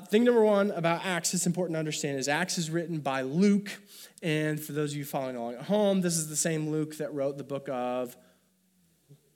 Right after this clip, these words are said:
Luke. Yeah, I was a softball for you right at the beginning. This is the same Luke that wrote the book of Luke,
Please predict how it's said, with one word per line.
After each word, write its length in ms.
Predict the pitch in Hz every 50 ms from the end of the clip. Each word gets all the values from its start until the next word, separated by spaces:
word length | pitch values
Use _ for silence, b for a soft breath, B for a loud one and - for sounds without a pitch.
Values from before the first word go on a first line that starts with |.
| _ _ _ -
Luke. 420 | 147 196 240 220 151 - - - 147
Yeah, 160 | 170 175 170
I 80 | 180
was 140 | 185 175 143
a 40 | 156
softball 560 | - - - 190 165 147 - - 135 117 113
for 200 | - - 127 117
you 100 | 110 107
right 140 | 120 135 135
at 80 | 131 -
the 80 | 131
beginning. 320 | 135 120 - 127 120 120 - B B B B B
This 120 | 170 208
is 40 | 190
the 80 | 226 208
same 260 | - 254 254 262 247
Luke 380 | 233 226 233 226 - - -
that 160 | 185 202 208 208
wrote 220 | 202 202 208 202
the 80 | 196 165
book 180 | 190 196 190
of 80 | 190 165
Luke, 280 | 170 175 170 165 170